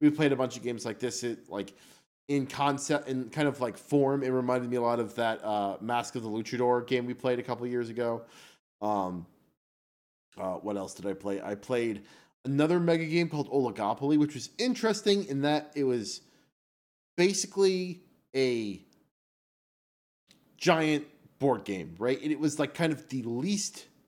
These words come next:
mega gamey of any of the mega games. It was just, like, a lot of people playing, like, a, t-, a custom Temple of board game. It was fun,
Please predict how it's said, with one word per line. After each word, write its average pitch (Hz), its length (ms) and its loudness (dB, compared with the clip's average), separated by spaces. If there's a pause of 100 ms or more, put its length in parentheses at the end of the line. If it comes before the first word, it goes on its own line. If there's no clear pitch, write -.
(160)
mega 147 380 2
gamey 123 560 0
of 127 220 0
any 127 180 2
of 117 80 -4
the 110 40 -6
mega 110 280 -2
games. 98 260 -4
It 113 40 -2
was 120 100 -2
just, 135 180 -2
like, 127 140 -4
a 123 80 -2
lot 123 200 0
of 120 120 -6
people 120 240 -6
playing, 117 320 -4
like, 107 140 -10
a, 123 120 -6
t-, 123 160 -4 (140)
a 113 100 -6
custom 127 340 -10
Temple 110 220 -6
of 104 80 -6
board 107 160 -6
game. 107 140 -6
It 139 40 -4
was 165 160 -4
fun, 123 400 0